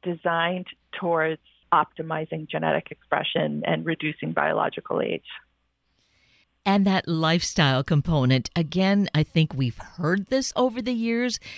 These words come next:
Speaker 2: but
Speaker 1: Yeah.
Speaker 2: it's very specific here as to really
Speaker 1: Yes.
Speaker 2: the simple path we can take.
Speaker 1: Yeah. You know, now that we're able to look at gene expression, that we're able to look at epigenetics,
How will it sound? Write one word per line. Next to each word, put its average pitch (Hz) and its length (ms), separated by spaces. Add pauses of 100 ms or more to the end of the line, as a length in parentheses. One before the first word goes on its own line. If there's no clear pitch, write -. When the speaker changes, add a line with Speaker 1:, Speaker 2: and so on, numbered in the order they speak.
(260)
Speaker 2:
but 180 200
Speaker 1:
Yeah. 175 240
Speaker 2:
it's 160 220
very 185 300
specific - 600
here 151 300
as 143 160
to 160 280 (220)
really 208 300
Speaker 1:
Yes. 165 80
Speaker 2:
the 156 80
simple 190 500
path - 340
we 151 100
can 127 160
take. 107 300 (840)
Speaker 1:
Yeah. 269 640 (100)
You 233 140
know, 254 280 (100)
now 233 340
that 370 200
we're 285 220
able 214 280 (100)
to 185 140 (100)
look 175 200 (380)
at 185 160
gene 180 240
expression, 208 560
that 175 100
we're - 140
able 190 180 (120)
to 175 120 (100)
look 185 260 (140)
at 180 160 (120)
epigenetics, 185 720